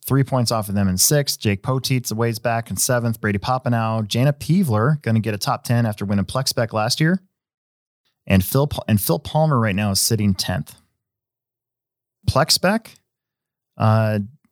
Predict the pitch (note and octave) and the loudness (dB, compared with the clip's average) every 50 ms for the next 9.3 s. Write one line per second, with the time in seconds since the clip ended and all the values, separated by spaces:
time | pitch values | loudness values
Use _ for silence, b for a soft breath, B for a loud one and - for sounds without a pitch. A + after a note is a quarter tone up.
0 | _ - - B2 C3 C3 B2+ - - B2+ A2 G#2 - C#3 E3 E3+ D#3 C#3 - D3+ | _ -2 0 0 2 2 2 0 0 0 -2 0 0 -2 -2 -2 -4 -6 -2 -2
1 | D#3+ D#3+ D#3+ D#3 D3+ C3 - C#3+ C3 B2+ C3+ C3 - - A#2+ A#2 A#2 A2 G2+ - | 0 0 0 0 -2 -2 -4 -6 -4 -2 -2 -2 0 2 2 2 0 0 -4 -2
2 | - G2+ - - _ _ _ _ _ _ _ _ _ - - - B2+ A2 G#2+ G#2 | -2 -2 -2 -4 _ _ _ _ _ _ _ _ _ -2 0 2 4 4 4 2
3 | G2 F#2 G#2+ C3 C3+ - D3 B2 - - B2+ C3 C#3+ - D#3+ D#3 D3 - - B2 | 0 0 0 0 0 0 -2 -2 -2 -2 -2 -2 0 -2 -2 -2 -4 -4 -2 0
4 | A#2 A#2 A#2 A2+ - - A2 G#2+ A2 B2 C#3+ D3+ - - - D#3 C#3+ C#3 C3+ - | 0 2 0 -2 -4 -2 -2 0 2 2 2 0 0 -2 0 0 0 2 0 -2
5 | - - - F#2+ A2 B2 - - B2 A#2 G#2+ G#2 G#2+ A2+ A#2 C#3 D#3 D3+ C#3+ B2+ | -4 -4 -2 0 0 0 0 0 0 0 -2 -2 -2 0 2 2 4 4 4 2
6 | A2+ - A2+ G#2+ G2+ G2 A#2+ B2 - - G#2+ A2+ A#2+ A#2 G2+ F#2 F#2 F#2+ F#2+ _ | 0 0 -2 -2 -2 0 0 -2 -2 -2 -2 -2 0 -2 -2 -2 -4 -4 -6 _
7 | _ _ _ _ _ _ _ - G#2+ G#2 G2 - - - - - - A#2 B2 B2 | _ _ _ _ _ _ _ 2 4 4 6 4 2 0 -6 -6 -2 0 2 2
8 | A2+ B2+ B2 A#2+ A2+ G2+ G2+ G2+ G2+ G#2 G2+ G2+ F2+ E2+ G2 F#2 - - - G2 | 2 2 0 0 0 0 0 0 0 0 -2 -2 -2 -2 -4 -4 -4 -2 -2 -2
9 | F2+ F2 - - - - | -2 -2 -4 -10 -14 -14